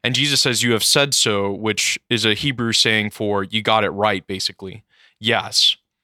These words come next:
So he says, "Yes. I say to you,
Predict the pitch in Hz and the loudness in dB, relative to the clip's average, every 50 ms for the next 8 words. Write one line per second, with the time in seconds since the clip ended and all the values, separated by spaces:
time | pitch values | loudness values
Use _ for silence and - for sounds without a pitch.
0 | _ _ _ - 101 101 - 110 104 101 107 117 131 139 110 95 98 - - - | _ _ _ -10 -8 -6 -4 -4 -4 -2 0 2 2 4 4 2 2 2 0 0
1 | - - _ _ _ _ _ _ _ _ _ _ _ _ _ _ _ _ _ _ | -2 -4 _ _ _ _ _ _ _ _ _ _ _ _ _ _ _ _ _ _
2 | _ _ _ _ - 123 135 151 165 160 - - 165 143 139 127 - - 117 107 | _ _ _ _ 0 2 4 4 4 4 4 4 4 4 4 4 2 -2 -2 0
3 | 113 139 156 147 117 95 90 87 - | 2 2 4 4 4 2 0 -4 -10